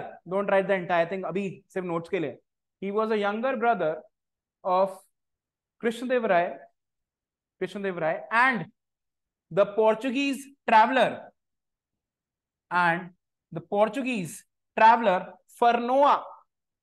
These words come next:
Fernão Nunes। देखो, उसको याद करने का बहुत अच्छा तरीका है,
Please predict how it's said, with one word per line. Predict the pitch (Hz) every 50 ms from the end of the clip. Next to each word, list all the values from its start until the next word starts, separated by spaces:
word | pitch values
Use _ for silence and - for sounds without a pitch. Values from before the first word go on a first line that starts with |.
| _ _ _ _ _ _ _ _ _ -
Fernão | 208 196 202 202 220 233 240 226 170 131 127 - - - _ _ _ _ _ _ _ _
Nunes। | 170 185 208 240 262 269 269 269 226 190 160 143 131 135 - - - - - - - - _ _ _ _ _ _ _ _ _ _ _ _ _ _ _ _ _ _ _ _ -
देखो, | 170 170
उसको | 220 - 277
याद | 220 185 160 170 196 190 -
करने | 214 196 202 220 220
का | 226
बहुत | 214 220 202
अच्छा | 196 196 - 220
तरीका | 208 190 180 160 139 131 127
है, | 113 -